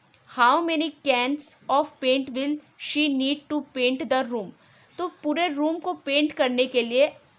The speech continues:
पेंट के कितने डब्बे चाहिए होंगे, यानी कैन के हमें कितने डब्बे चाहिए होंगे रूम को पेंट करने के लिए, यही हमें पता करना है। तो चलिए करते हैं इसको। अब इसमें आपको क्या दे रखा था, आपको लेंथ दे रखा है, ठीक है। लेंथ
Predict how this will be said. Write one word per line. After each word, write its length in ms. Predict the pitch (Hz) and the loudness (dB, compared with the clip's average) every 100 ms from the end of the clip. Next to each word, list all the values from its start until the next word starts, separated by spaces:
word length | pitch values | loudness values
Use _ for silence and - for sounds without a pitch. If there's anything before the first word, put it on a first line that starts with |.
| _ | _
पेंट 260 | 294 330 320 | 0 0 -2
के 120 | 339 | -8
कितने 480 | 302 294 302 294 370 | -4 -4 -2 0 2
डब्बे 340 | 277 262 226 | 2 4 2
चाहिए 260 | 269 240 214 | 0 -2 -4
होंगे, 300 | 196 190 196 - 233 | -8 -10 -12 -10 -6
यानी 260 | 240 311 392 _ - | -2 -2 -6 _ 0
कैन 280 | 262 285 302 | 2 2 0
के 100 | 330 | -2
हमें 260 | 294 339 427 - _ - | 0 -2 -6 -16 _ -12
कितने 280 | 277 320 | -4 0
डब्बे 280 | 311 277 254 | 2 2 0
चाहिए 280 | 277 240 220 | -2 -4 -4
होंगे 340 | 202 196 202 | -6 -6 -8
रूम 220 | 208 240 233 | -6 -8 -6
को 120 | 247 | -4
पेंट 260 | 240 226 - | -4 -4 -4
करने 280 | 208 196 | -6 -6
के 120 | 180 190 | -12 -14
लिए, 120 | 185 - - | -16 -20 -4
यही 260 | 247 269 311 | 2 2 2
हमें 220 | 285 262 | 0 -2
पता 240 | 247 233 233 | -2 0 0
करना 300 | 233 196 196 | -2 -4 -6
है। 120 | 196 | -6
तो 120 | 196 | -10
चलिए 280 | 226 247 262 | -8 -6 -4
करते 300 | 262 247 254 | -2 -4 -4
हैं 80 | 254 | -6
इसको। 340 | 254 - 311 - - - - - _ _ _ _ _ _ | -6 -6 -8 -8 -20 -20 -20 -20 _ _ _ _ _ _
अब 120 | 302 302 | 0 2
इसमें 280 | 302 311 330 | -4 0 2
आपको 240 | 320 320 | 2 -2
क्या 200 | 285 302 | 0 2
दे 200 | 294 285 277 | 2 0 -2
रखा 320 | 277 277 302 | -4 -6 -6
था, 140 | 302 | -2
आपको 260 | 277 269 277 | -2 -2 -4
लेंथ 280 | 254 262 285 | 0 0 -2
दे 220 | 269 285 | 0 2
रखा 280 | 269 285 294 | 2 0 -2
है, 80 | |
ठीक 240 | 302 294 311 | -2 0 4
है। 160 | 269 - - - _ | 2 0 -18 -20 _
लेंथ 280 | 240 254 | 2 4